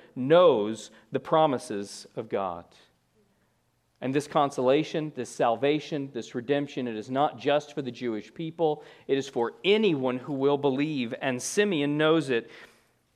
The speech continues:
He says, "My eyes have seen your salvation that you have prepared in the presence of all the peoples,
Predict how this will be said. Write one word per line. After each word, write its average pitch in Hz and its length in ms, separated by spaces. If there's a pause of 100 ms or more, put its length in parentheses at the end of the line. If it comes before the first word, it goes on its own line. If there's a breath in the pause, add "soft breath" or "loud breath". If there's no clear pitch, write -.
(160)
He 196 100
says, 185 260
"My 180 340
eyes 185 140
have 160 100
seen 190 260
your 156 120
salvation 175 640
that - 120
you 170 60
have 143 100
prepared 196 500
in 160 60
the 143 60
presence 180 500
of 156 80
all 185 160
the 208 160
peoples, - 640